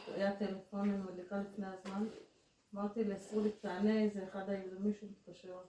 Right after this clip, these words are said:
בקיצור, הוא היה מסתיר רצח. אמר לי, "אמא, אני אצא הביתה, אני אצא הביתה", אני ממש, ממש משתוק. אמרתי לו, "קח מונית", אני אמרתי לו, "תגיד לו, קח מונית, תבוא." זאת אומרת, הוא בא בשבת, שתביני. וידעתי שעשיתי את הדבר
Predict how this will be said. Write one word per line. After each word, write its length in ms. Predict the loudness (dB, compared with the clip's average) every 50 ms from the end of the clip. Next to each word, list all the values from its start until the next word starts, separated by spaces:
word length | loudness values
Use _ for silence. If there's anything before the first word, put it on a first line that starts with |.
| _ _
בקיצור, 280 | -8 -8 -6 -4 -2
הוא 100 | 0 2
היה 80 | 4 4
מסתיר 320 | 4 2 0 -6 -8 -6
רצח. 540 | -6 -4 -4 -6 -8 -6 -4 -6 -6 -6 -8 _ _ _ _ _ _ _ _ _ _ _ _ -2
אמר 80 | 2 2
לי, 100 | 2 2
"אמא, 120 | 2 4
אני 160 | 4 4 4
אצא 160 | 4 4 2 2
הביתה, 380 | 4 4 4 4 4 2 0
אני 140 | 0 2 2
אצא 140 | 2 2 0
הביתה", 520 | 0 0 2 2 2 2 0 0 2 2 4
אני 120 | 6 6
ממש, 380 | 6 4 4 2 0 -8 -6 -4
ממש 360 | 0 2 4 2 2 2 -4
משתוק. 560 | -10 -10 -10 -12 -14 -8 -4 -4 -4 -4 -6 _ _ _ _ _ _ _ _ _ _ _ _ _ _ _ _ -8
אמרתי 160 | -6 -4 -2 -2
לו, 100 | -4 -2
"קח 180 | -4 -6 -4 -2 0
מונית", 340 | 2 6 6 6 6 4 2
אני 100 | 0 2
אמרתי 220 | 2 2 4 4
לו, 60 | 4
"תגיד 240 | 2 2 2 4 4
לו, 120 | 4 4 2
קח 140 | 0 -4 -2 2
מונית, 300 | 4 4 4 4 4 2
תבוא." 280 | 0 -2 -2 -2 -6 -8 -10 -14 _ _ _ _ _ _ _ _ _ _ _ _ _ _ _ _ _ _
זאת 80 | _ -14
אומרת, 140 | -12 -10 -8
הוא 80 | -4
בא 120 | -4 -2 0
בשבת, 460 | 0 -2 -2 -4 -4 -4 -6 -6 -8
שתביני. 440 | -14 -14 -12 -12 -10 -10 -10 -10 -12 -14 _ _ _ _ _ _ _ _ _ _ _ _ _ _ _ _ _ _ _ _ _ _ _ _ _ _ _ _ _ _ _ _ _ -4
וידעתי 400 | -2 0 0 0 0 0 0 0
שעשיתי 500 | 0 2 0 0 0 -2 -4 -4 -4 -2
את 40 | 0
הדבר 300 | 0 4 4 4 4 2